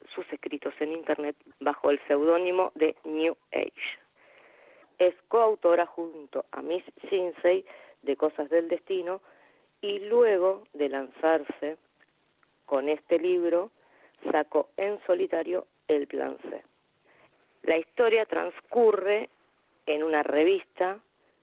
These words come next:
dedicada a la temática lésbica y bisexual, cuyas trabajadoras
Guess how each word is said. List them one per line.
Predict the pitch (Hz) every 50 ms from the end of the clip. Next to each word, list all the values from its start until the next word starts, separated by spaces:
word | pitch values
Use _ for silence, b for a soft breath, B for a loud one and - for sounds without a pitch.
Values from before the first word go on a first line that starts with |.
| _ _ -
dedicada | 165 165 156 151 151 147 - - 175 170 175 180 180 190 190 -
a | - - 151
la | 143 143 139
temática | - 143 151 151 151 143 - 139 - 151 143 143 143 - -
lésbica | 147 156 160 170 160 147 160 151 - - 143
y | 147 143
bisexual, | 147 139 - - - - - - 208 196 190 196 202 233 _ _ _ _ _ _ _ _ _ _ _
cuyas | - - - 202 202 - - - 190 180 180 - - _ _ _ _
trabajadoras | - 190 185 185 190 190 - - - 185 185 185 185 180 180 185